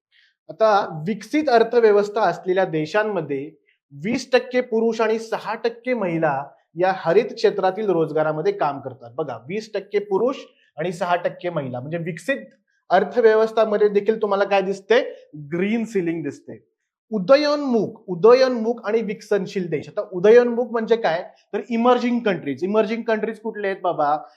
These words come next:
भारत आहे, इंडोनेशिया आहे, दक्षिण कोरिया आहे, त्याला आपण म्हणतो उदयोन्मुख देश. आणि विकसनशील देश म्हणजे काय? की बाबा विकसित पण नाहीत आणि अल्पविकसित पण नाहीत, कुठेतरी मध्ये आहेत. मग आपण भारताला विकसनशील म्हणतो का?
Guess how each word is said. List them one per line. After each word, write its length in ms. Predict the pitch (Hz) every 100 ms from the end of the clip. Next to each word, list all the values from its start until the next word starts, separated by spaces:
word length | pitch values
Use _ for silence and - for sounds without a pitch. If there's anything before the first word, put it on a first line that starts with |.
| _
भारत 340 | 170 180 190 202
आहे, 280 | 170 147 160
इंडोनेशिया 880 | 165 185 185 196 202 190 185 190 190
आहे, 380 | 170 139 147
दक्षिण 500 | 151 165 160 - 208
कोरिया 440 | 208 185 165 185 185
आहे, 460 | 160 147 143 - _ _
त्याला 160 | 180 208
आपण 240 | 220 226
म्हणतो 340 | 220 220 240 233
उदयोन्मुख 500 | 185 190 196 175 170
देश. 340 | 156 147 135 -
आणि 180 | 202
विकसनशील 720 | 220 165 190 - 247 240 254 226
देश 240 | 233 226
म्हणजे 260 | 226 220 233
काय? 200 | 226 233 - - _
की 80 | 220
बाबा 260 | 226 226 247
विकसित 400 | 208 202 - 262 -
पण 180 | 262 254
नाहीत 240 | 262 262 -
आणि 200 | 220 240
अल्पविकसित 640 | 233 240 254 240 226 220 -
पण 140 | 190 160
नाहीत, 160 | 143 220
कुठेतरी 300 | 220 233 240
मध्ये 320 | 214 180 214
आहेत. 300 | 185 135 123 _ _ _
मग 80 | 208
आपण 260 | 214 240
भारताला 460 | 220 208 214 240 247
विकसनशील 500 | 226 233 240 233 233
म्हणतो 340 | 233 220 226
का? 220 | 226 240